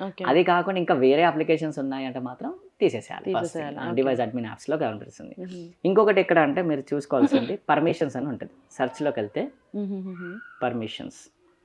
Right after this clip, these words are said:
Speaker 1: ఓకే, మనం ఏ యాప్‌కి పర్మిషన్
Speaker 2: ఆ,
Speaker 1: ఇస్తున్నాము?
Speaker 2: పర్మిషన్ మేనేజర్ ఉంది కదా, ఈ పర్మిషన్
Speaker 1: యా.
Speaker 2: మేనేజర్‌కి వెళ్తే
Speaker 1: మ్మ్.
Speaker 2: ఇందులో ఏ యాప్స్‌కి ఏ పర్మిషన్స్ ఉన్నాయి అనేది
Speaker 1: అనేది?
Speaker 2: అక్కడ మొత్తం చూపిస్తది.
Speaker 1: ఓకే,
Speaker 2: So
Speaker 1: ఓకే.
Speaker 2: దాంట్లో ఏదైనా అన్‌వాంటెడ్ అప్లికేషన్స్‌లో పర్మిషన్స్, like కెమెరా కానీ, మన మైక్రోఫోన్ కానీ,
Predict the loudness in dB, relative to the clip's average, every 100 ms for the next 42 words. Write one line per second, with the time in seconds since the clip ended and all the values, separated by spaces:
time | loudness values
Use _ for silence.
0 | -6 -2 0 2 4 4 4 2 -2 -2
1 | -2 -2 0 2 4 4 2 4 4 4
2 | 2 0 0 -2 -2 -4 -4 -2 -4 0
3 | 0 2 0 0 -2 -4 -2 -4 -4 -8
4 | -4 -4 -6 -12 0 6 8 8 8 8
5 | 8 8 6 2 0 4 6 6 4 2
6 | 0 -4 -4 -4 -4 -6 -10 -12 _ -4
7 | 0 0 0 -2 -2 0 2 2 0 -10
8 | -14 -10 -12 -8 -6 -2 2 4 4 4
9 | 6 6 6 6 4 2 2 2 0 -2
10 | -4 -4 -4 -4 -2 0 2 2 0 -2
11 | -6 -4 0 2 2 0 -2 -6 -10 -10
12 | -6 -4 -4 -4 -2 -4 -4 -8 -12